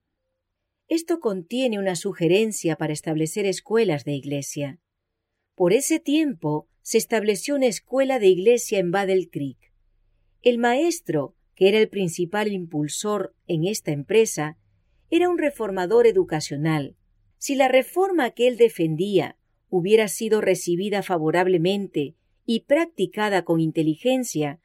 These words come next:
los adventistas del séptimo día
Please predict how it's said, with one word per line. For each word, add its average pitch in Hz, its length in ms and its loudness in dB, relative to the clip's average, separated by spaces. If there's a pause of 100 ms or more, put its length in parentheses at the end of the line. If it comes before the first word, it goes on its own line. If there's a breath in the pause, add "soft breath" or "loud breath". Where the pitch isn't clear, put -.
(160)
los 156 180 -6
adventistas 202 800 -2
del 202 140 -2
séptimo 233 500 0
día 233 400 -2